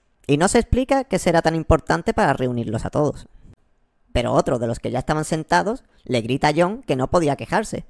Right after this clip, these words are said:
Después de todo, fue el último en llegar. Él era Kang Jun, líder del gremio Warriors. Y John parece sorprendido al verlo,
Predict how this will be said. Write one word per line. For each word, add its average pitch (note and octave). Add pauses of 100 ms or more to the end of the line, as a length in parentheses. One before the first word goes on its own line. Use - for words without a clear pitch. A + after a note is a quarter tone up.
(140)
Después C#3+
de A3
todo, B3+
fue E3+
el D#3
último C#3+
en B2+
llegar. F#2+ (800)
Él E3
era F#3
Kang B2
Jun, C#3+ (340)
líder G#3
del D#3
gremio C#3+
Warriors. G2+ (760)
Y B2
John E3+
parece B2+
sorprendido C3
al G2+
verlo, D#3